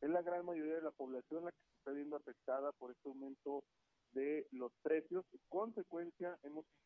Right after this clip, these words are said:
insistido del poco apoyo que se le ha dado a las pequeñas y medianas empresas, consecuencia de la recesión económica que estamos viviendo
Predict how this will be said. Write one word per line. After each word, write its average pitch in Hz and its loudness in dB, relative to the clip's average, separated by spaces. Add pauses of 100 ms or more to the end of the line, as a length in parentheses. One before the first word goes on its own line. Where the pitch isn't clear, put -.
(180)
insistido 151 2 (340)
del 131 2
poco 156 -2
apoyo 156 4
que 135 -4
se 127 -2
le 135 2
ha 139 4
dado 143 2
a 147 0
las 139 -4
pequeñas 147 -6 (100)
y 135 -10
medianas 131 -4
empresas, 147 0 (380)
consecuencia 156 2
de 160 6
la 147 2
recesión 135 -4
económica 160 -4
que - -14
estamos 143 -4
viviendo 135 0